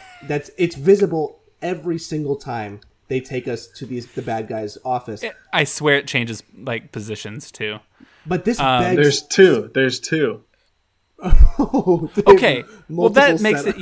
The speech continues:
Speaker 1: even more egregious, because why isn't anyone making the connection, "Holy crap, what we are doing is exactly like this video game right here"?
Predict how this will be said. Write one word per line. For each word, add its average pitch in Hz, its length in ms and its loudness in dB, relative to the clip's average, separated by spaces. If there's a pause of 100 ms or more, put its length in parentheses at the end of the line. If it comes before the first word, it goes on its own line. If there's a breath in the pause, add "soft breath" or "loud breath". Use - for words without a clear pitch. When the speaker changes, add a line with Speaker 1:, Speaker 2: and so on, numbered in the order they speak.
Speaker 1:
even 160 120 -10
more 147 180 -12
egregious, 165 640 -18 (240)
because 165 440 -12 (220)
why 147 220 -10
isn't 214 320 -14
anyone 185 340 -12
making 165 320 -14
the 156 100 -14
connection, 156 520 -16 (380)
"Holy 262 260 -10
crap, - 400 -18 (180)
what 202 220 -6
we 214 160 -12
are 339 80 -8
doing 202 460 -12 (100)
is 202 160 -16
exactly 190 600 -16
like 180 240 -14
this 196 220 -12
video 175 300 -10
game 143 360 -16
right 185 480 -12
here"? 160 300 -10